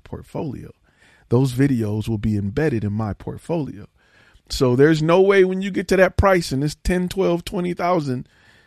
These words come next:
you got two videos above where clients said, "You know what? We thought it was pricey,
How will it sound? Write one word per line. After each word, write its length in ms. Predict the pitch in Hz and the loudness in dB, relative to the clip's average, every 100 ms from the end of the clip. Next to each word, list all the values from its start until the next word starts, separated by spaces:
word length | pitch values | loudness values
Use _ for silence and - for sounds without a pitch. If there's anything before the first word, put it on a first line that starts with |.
| _ _ _ _ _ _ _ _ _ _ - | _ _ _ _ _ _ _ _ _ _ -2
you 120 | 170 | 2
got 240 | 143 - | 2 0
two 140 | - 185 | -2 0
videos 580 | 175 175 143 123 127 | 2 2 0 -2 -2
above 440 | 113 113 131 131 123 | -2 -2 0 -2 -4
where 140 | 110 | -10
clients 500 | - 139 147 113 - | -8 -6 -4 -6 -8
said, 320 | - 113 101 - | -12 -10 -10 -10
"You 100 | 156 | -6
know 120 | 202 | -4
what? 220 | 226 240 190 | -2 -4 -4
We 100 | 214 | -4
thought 280 | 202 247 | 2 2
it 80 | 240 | 2
was 160 | 247 240 | -4 -6
pricey, 500 | 226 240 - 160 | -2 -2 -2 -6